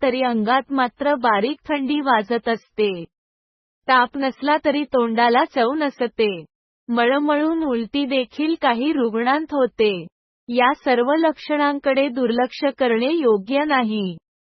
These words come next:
साधारणपणे संक्रांतीनंतर वातावरणात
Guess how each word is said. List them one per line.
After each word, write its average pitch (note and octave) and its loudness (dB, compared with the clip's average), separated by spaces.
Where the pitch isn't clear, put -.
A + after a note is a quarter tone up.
साधारणपणे D4 2
संक्रांतीनंतर C4+ -2
वातावरणात B3 0